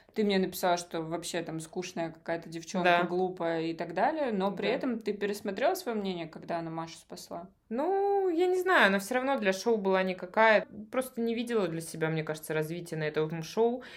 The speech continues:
Speaker 2: Ей не нравились детекторы, то, что её спрашивали про то, что она эскорт на каждом детекторе, то есть на первом, на втором, ну, как бы это вообще было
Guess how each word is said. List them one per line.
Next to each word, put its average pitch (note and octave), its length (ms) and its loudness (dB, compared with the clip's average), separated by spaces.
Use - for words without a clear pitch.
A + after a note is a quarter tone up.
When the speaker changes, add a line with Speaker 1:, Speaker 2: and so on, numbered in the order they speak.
Speaker 2:
Ей F3 160 0
не F3 140 2
нравились E3 500 6
детекторы, A3 560 2
то, F#3 160 2
что F3 180 -2
её E3 180 2
спрашивали E3 580 0
про D#3+ 160 0
то, E3 100 0
что D#3+ 200 -2
она D#3 180 2
эскорт A#3 480 2
на G3+ 100 2
каждом F#3 400 2
детекторе, E3+ 640 0
то D#3 80 0
есть D#3 200 0
на D#3 100 2
первом, G#3 480 2
на D#3 80 -2
втором, F3 720 4
ну, F3 80 2
как F3 200 -4
бы E3+ 140 2
это E3+ 220 2
вообще D#3+ 540 2
было D3 600 0